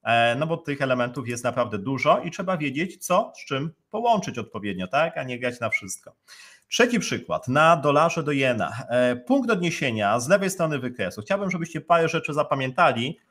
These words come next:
mm, z dzisiejszego spotkania, między innymi tę sekwencję, e, bo to jest dosyć ważna zasada, że wszelkiego rodzaju potwierdzenia, czy to układy oparte na biegunowości, czy jakieś dołki wcześniejsze, wsparcie, opory, pivoty i tak dalej,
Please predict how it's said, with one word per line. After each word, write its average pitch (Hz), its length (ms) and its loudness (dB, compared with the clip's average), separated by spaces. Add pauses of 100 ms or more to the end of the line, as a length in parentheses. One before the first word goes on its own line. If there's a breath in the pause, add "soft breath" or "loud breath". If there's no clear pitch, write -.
(180 soft breath)
mm, 123 340 2
z 123 40 -4
dzisiejszego 131 380 -6
spotkania, 120 500 -2
między 135 220 -4
innymi 135 280 -4
tę 123 200 0
sekwencję, 113 760 -2 (380 soft breath)
e, 110 360 6
bo 139 100 -6
to 208 80 -4
jest 175 100 -2
dosyć 156 240 -4
ważna 120 260 2
zasada, 104 640 0
że 131 120 -2
wszelkiego 165 420 -4
rodzaju 147 280 0
potwierdzenia, 135 840 0
czy 101 120 -14
to 117 100 -6
układy 117 320 0
oparte 117 320 -4
na 117 100 -2
biegunowości, 127 920 0
czy 110 160 -6
jakieś 117 360 -4
dołki 139 320 0
wcześniejsze, 120 500 -4
wsparcie, 127 440 0
opory, 123 320 0
pivoty 117 380 -8
i 113 40 -18
tak 113 160 -6
dalej, 113 320 2